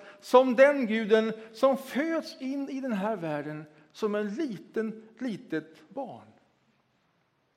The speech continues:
Och som sen växer upp som en alldeles vanlig tonåring.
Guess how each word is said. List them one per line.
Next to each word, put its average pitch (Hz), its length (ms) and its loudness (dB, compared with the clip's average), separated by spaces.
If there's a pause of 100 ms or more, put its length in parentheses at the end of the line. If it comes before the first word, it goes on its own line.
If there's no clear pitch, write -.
(580)
Och - 240 -6
som 285 140 -2
sen 294 400 4
växer 247 520 0
upp 254 180 2
som 247 160 -6
en 254 100 -2
alldeles 240 480 0
vanlig 180 760 -2
tonåring. 165 920 -6